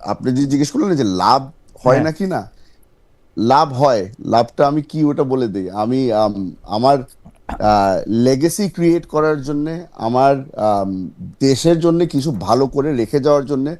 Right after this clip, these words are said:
Speaker 1: আর সত্যি করে বলতে, যদি একদম, আহ, জেনুইন আনসার দিতে হয় না,
Speaker 2: হুম।
Speaker 1: তাহলে বলবো যে ইতিহাসের পাতার মধ্যে যেন আমার ব্যাপারে কিছু ভালো লেখা হয়,
Speaker 2: ও-
Speaker 1: এই জিনিসটা চিন্তা করেই কিন্তু রাজনীতিতে এসেছি।
Speaker 2: ওকে, এইবার আমি যদি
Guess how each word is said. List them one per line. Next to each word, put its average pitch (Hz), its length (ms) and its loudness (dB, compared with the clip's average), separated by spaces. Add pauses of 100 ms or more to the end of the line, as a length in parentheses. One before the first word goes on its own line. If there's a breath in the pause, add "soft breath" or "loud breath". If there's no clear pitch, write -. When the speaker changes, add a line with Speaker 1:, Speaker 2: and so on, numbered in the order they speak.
(340 soft breath)
Speaker 1:
আর 147 140 0
সত্যি 165 340 -6
করে 196 200 0
বলতে, 190 320 -4
যদি 165 360 -4 (160)
একদম, 165 640 -2
আহ, 101 460 2
জেনুইন 160 480 0
আনসার 170 340 0
দিতে 202 180 -4
হয় 226 140 0
না, 147 220 0 (100)
Speaker 2:
হুম। 117 240 -8
Speaker 1:
তাহলে 180 340 2
বলবো 175 220 -2
যে 185 160 -6
ইতিহাসের 185 460 0
পাতার 165 320 0
মধ্যে 170 260 -6
যেন 170 160 -6
আমার 143 220 -2
ব্যাপারে 143 260 -2
কিছু 135 180 -10
ভালো 120 220 0
লেখা 104 260 -4
হয়, 90 140 -8 (360)
Speaker 2:
ও- - 120 -4
Speaker 1:
এই 156 100 6
জিনিসটা 170 420 2
চিন্তা 185 280 0
করেই 175 200 2
কিন্তু 165 180 0
রাজনীতিতে 110 500 -2
এসেছি। 92 140 4
Speaker 2:
ওকে, 180 320 2
এইবার 208 300 4
আমি 269 300 -2 (260)
যদি 190 260 -4